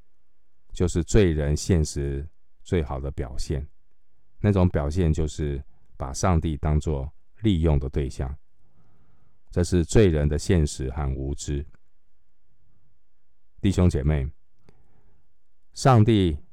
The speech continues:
不仅是我们的救主，上帝也是我们生命的主宰。你信耶稣是你的救主，是因为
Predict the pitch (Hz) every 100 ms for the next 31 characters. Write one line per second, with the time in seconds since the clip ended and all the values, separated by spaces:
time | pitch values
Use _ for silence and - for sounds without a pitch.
0 | - - 123 90 78 104 80 69 73 76
1 | 120 87 - - - - - - - -
2 | - - - - 110 98 101 85 71 90
3 | 71 65 67 69 71 - 98 95 73 67
4 | 64 - - 71 78 64 - - - -
5 | - - - - - - - - - -
6 | - - - - - - - 92 90 90
7 | 127 117 110 104 110 104 113 92 78 82
8 | 101 87 - 71 67 - - - - -
9 | - - - - - - - - - 95
10 | 95 95 87 82 78